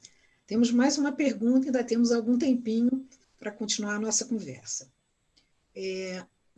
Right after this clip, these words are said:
nossos jovens deixarão de ser preparados como se fossem apenas máquinas para ingressar em faculdades? A educação mudará seu olhar no futuro? Qual a sua opinião?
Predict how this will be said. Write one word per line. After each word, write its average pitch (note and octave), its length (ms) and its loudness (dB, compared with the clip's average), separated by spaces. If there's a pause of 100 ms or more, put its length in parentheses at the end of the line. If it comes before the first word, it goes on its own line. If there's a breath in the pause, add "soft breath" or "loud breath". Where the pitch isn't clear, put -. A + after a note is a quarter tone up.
(300)
nossos C4+ 500 2
jovens G3 920 -2 (560)
deixarão B3+ 560 6
de B3 80 6
ser - 260 2
preparados F#3+ 800 -2
como G#3+ 200 -4
se G#3+ 160 -2
fossem G3+ 500 -8
apenas A3 460 -4
máquinas G3 720 -12 (480)
para A3+ 260 -2
ingressar A#3+ 800 2
em F3+ 100 -2
faculdades? F#3 1000 -4 (480 soft breath)
A C4+ 120 6
educação C4 720 6
mudará B3+ 560 4
seu C#4 260 2
olhar G#3 400 4
no F3+ 80 -8
futuro? G3 640 0 (240)
Qual E4+ 160 -4
a - 40 0
sua C4 200 2
opinião? G3 560 -6